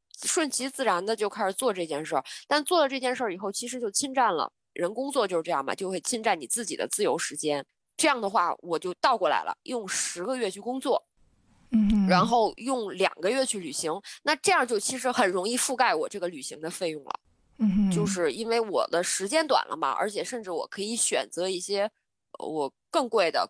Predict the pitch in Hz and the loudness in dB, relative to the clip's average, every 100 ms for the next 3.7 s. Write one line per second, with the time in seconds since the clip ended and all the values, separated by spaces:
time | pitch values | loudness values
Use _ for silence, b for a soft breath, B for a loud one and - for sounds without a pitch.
0 | - 240 226 233 - 285 214 120 - 247 | -4 -8 -2 -2 0 0 2 0 -2 -2
1 | 170 - 269 202 143 - 156 165 147 131 | -2 0 -2 -2 0 -2 -2 -4 0 -2
2 | 185 160 131 185 170 208 185 135 - 185 | 0 -2 2 0 4 2 4 2 4 0
3 | 185 190 165 135 - - 156 | 0 0 0 -4 -6 -6 -8